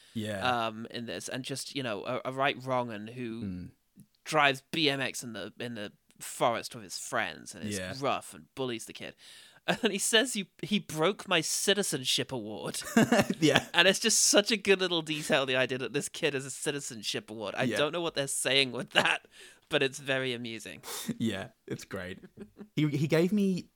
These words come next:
Speaker 1: what's Malcolm's brother from Malcolm in the Middle? Um,
Speaker 2: Reese?
Speaker 1: Yeah, Reese. Obviously not, not
Speaker 2: Yeah.
Speaker 1: the older, not the older guy, but the,
Speaker 2: Yeah, it's
Speaker 1: uh,
Speaker 2: Francis.
Speaker 1: yeah.
Speaker 2: Francis, Reese, Malcolm, Dewey, and Jamie.
Speaker 1: That's it. Yeah.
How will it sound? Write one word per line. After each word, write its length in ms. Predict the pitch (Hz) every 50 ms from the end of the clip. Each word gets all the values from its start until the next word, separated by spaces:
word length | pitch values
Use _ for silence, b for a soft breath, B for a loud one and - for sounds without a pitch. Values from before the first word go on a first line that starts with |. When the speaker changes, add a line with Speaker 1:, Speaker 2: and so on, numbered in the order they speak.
| _ _ _ _
Speaker 1:
what's 180 | - - - -
Malcolm's 460 | 120 104 98 107 - - 101 98 101
brother 320 | - 101 92 87 82 85 - _ _ _
from 260 | - - 92 92 90
Malcolm 260 | 90 92 95 - 95 92
in 40 | 90
the 60 | 92
Middle? 300 | 92 90 87 92 95 - - - _ _ _ _ _ _ _ _ _
Um, 160 | - 92 92 -
Speaker 2:
Reese? 400 | 190 254 294 - - - - - _ _ _ _ _ _ _ _ _ _ _ _ _ 113
Speaker 1:
Yeah, 240 | 117 113 110 107 104
Reese. 320 | 107 117 110 98 95 -
Obviously 240 | - 110 - - 110
not, 220 | 104 101 90 -
not 100 | 113 107 120
Speaker 2:
Yeah. 120 | 131 110
Speaker 1:
the 60 | 95
older, 240 | 98 98 95 92 - - - _ _
not 180 | 92 104 90 -
the 60 | 92
older 160 | 92 92 95
guy, 220 | 92 - 82 90 - _ _
but 140 | 87 85
the, 60 | - 95
Speaker 2:
Yeah, 120 | 131 117
it's 100 | 113 92
Speaker 1:
uh, 40 | -
Speaker 2:
Francis. 480 | 143 135 123 110 - - 90 - - - _
Speaker 1:
yeah. 160 | 98 90 85 87 -
Speaker 2:
Francis, 440 | - 170 175 175 175 185 170 - 156
Reese, 320 | 147 143 139 135 - -
Malcolm, 540 | 143 135 131 131 - 135 127 123 123 123 - b b b _
Dewey, 240 | - 139 123 117 127
and 120 | 123 117 110
Jamie. 360 | - 104 98 - - 92 - _ _ _ -
Speaker 1:
That's 220 | 101 98 95 -
it. 200 | 90 90 - -
Yeah. 240 | - 90 87 85 95